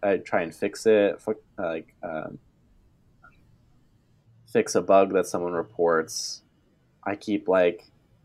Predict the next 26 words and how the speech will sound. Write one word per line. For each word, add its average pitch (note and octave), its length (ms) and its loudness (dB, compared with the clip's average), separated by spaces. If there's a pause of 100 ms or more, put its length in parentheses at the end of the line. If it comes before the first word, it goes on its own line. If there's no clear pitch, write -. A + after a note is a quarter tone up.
(220)
running F#2+ 320 0
into, G2 220 -8
like, F2+ 160 -4
"Wait, G#2+ 240 4
what G2+ 140 0
is C3 120 -6
this C#3+ 160 -4
doing? C3+ 340 -2
How A2 260 -2
is A#2+ 120 -4
this - 360 -8 (120)
laid G#2 280 4
out? A2+ 340 8
Like, F#2 220 0
why G#2 340 4
is G#2+ 120 2
this A2+ 160 -4
doing, G#2+ 400 -2
why G2 140 2
is G#2 100 0
this G#2+ 140 -6
code G#2 260 -2
doing G2 240 0
it G2 140 -6
this - 220 -6
way? F#2 420 2